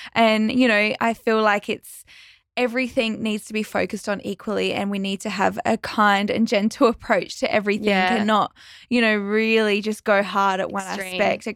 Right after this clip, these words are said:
Speaker 1: extreme. Yeah, because that, that in itself
Speaker 2: Yeah.
Speaker 1: can then cause imbalances like what you've said. So
Speaker 2: Definitely. Yeah, I think it, it's so important just to look at everything. And that's one of the first things
Speaker 1: Yeah.
Speaker 2: I do with my clients is I just
Speaker 1: Mm.
Speaker 2: look at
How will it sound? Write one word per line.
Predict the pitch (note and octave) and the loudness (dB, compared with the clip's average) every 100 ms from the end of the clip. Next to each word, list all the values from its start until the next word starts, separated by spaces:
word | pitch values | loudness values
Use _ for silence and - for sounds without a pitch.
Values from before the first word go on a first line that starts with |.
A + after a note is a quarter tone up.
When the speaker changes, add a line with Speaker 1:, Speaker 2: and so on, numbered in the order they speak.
| A3 | -8
Speaker 1:
extreme. | G#3 A3+ G#3+ G3+ F#3+ | -6 -2 0 0 -2
Yeah, | A3 A3+ | 0 0
because | G#3+ A3+ B3 | -2 -2 -2
that, | G#3+ - | -2 -2
that | A3 A3+ - | -2 -2 -2
in | A3+ | -4
itself | - - A3 G3 G3+ A#3+ - - | -4 -2 0 2 0 -4 -12 -14
Speaker 2:
Yeah. | G#3+ F#3+ - | -8 -6 -4
Speaker 1:
can | C4+ A#3 | 0 2
then | A#3+ A#3+ A#3+ | 4 2 0
cause | - C#4+ A3+ B3 | 2 2 2 2
imbalances | A3+ A3 A3+ C4+ - A#3 G3+ | 0 2 2 0 -2 -6 -4
like | A3 G#3 | -2 -2
what | A3 - | -4 -6
you've | G#3 | -8
said. | - A3+ G#3 F#3+ | -2 2 2 2
So | G#3+ | 0
Speaker 2:
Definitely. | G#3+ G3+ G3 G3+ G3 G#3 | 0 2 2 0 -4 -6
Yeah, | G3+ F#3+ F#3+ | -2 0 0
I | G3+ | -2
think | G#3+ G#3+ - | -4 -8 -8
it, | G#3+ - | -16 -8
it's | A3 - | -8 -6
so | - G#3+ | -2 0
important | G#3 G#3+ G3 F#3+ G#3 | 0 -4 -6 -6 -6
just | G3 - | -10 -12
to | G#3 | -10
look | F#3+ F#3+ | -8 -6
at | - | -4
everything. | F#3 G3 F#3+ G3 | -4 -4 -8 -6
And | |
that's | G3 - | -6 -6
one | G#3+ G3+ | -6 -6
of | G3+ | -4
the | F#3+ F#3+ - - | -4 -4 -4 0
first | G#3+ B3+ | 2 2
things | B3+ C4 G#3+ | 2 0 2
Speaker 1:
Yeah. | |
Speaker 2:
I | G3 | 0
do | F#3 F#3+ | 0 -2
with | F#3+ | -2
my | G3 F#3+ | -2 -4
clients | - F#3 F#3 F#3+ - | -2 -2 -2 -4 -8
is | F#3 G#3+ | -6 0
I | B3 | 2
just | B3 A3 | 0 -2
Speaker 1:
Mm. | |
Speaker 2:
look | G3 - | -6 -2
at | F#3+ | -4